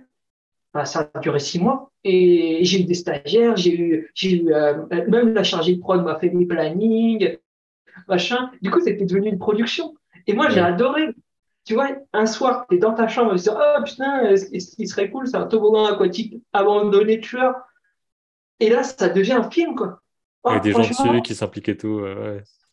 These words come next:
Speaker 1: ça, c'est
Speaker 2: <laughs> Ça
Speaker 1: une
Speaker 2: doit faire
Speaker 1: expérience
Speaker 2: quelque chose.
Speaker 1: que je souhaite à tout le monde, c'est d'écrire quelque chose et que ça devient réel. C'est un truc de dingue, mais pas forcément un grand truc.
Speaker 2: Mm.
Speaker 1: Pas forcément. Ça peut être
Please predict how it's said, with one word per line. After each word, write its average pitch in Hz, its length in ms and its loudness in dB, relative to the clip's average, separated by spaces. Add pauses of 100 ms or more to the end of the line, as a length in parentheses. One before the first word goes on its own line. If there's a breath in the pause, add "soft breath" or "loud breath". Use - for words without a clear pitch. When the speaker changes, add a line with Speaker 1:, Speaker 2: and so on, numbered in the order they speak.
(120)
Speaker 1:
ça, 254 340 -2
c'est - 20 -16
Speaker 2:
<laughs> - 0 -
Ça 233 80 -2
Speaker 1:
une 214 100 0
Speaker 2:
doit 214 80 6
faire 233 260 2
Speaker 1:
expérience - 140 -2
Speaker 2:
quelque 196 120 -4
chose. 180 100 -2
Speaker 1:
que 185 200 -4
je - 40 -6
souhaite 233 320 -2
à 220 80 -4
tout - 200 2
le 220 80 4
monde, 226 360 0 (200)
c'est - 300 -4
d'écrire 214 680 -6
quelque 214 320 0
chose 202 320 0 (800)
et 254 140 0
que 254 60 0
ça 196 220 0
devient 180 260 0
réel. 160 380 -2 (840)
C'est 214 300 0
un 185 140 0
truc 226 360 -4
de 220 120 2
dingue, 208 260 0
mais 226 260 0
pas 381 240 0
forcément 320 400 0
un 269 120 0
grand 311 240 0
truc. 392 400 -4 (420)
Speaker 2:
Mm. 110 60 -20
Speaker 1:
Pas 285 120 -2
forcément. 285 440 -8 (100)
Ça 247 140 -4
peut 339 160 0
être 339 200 2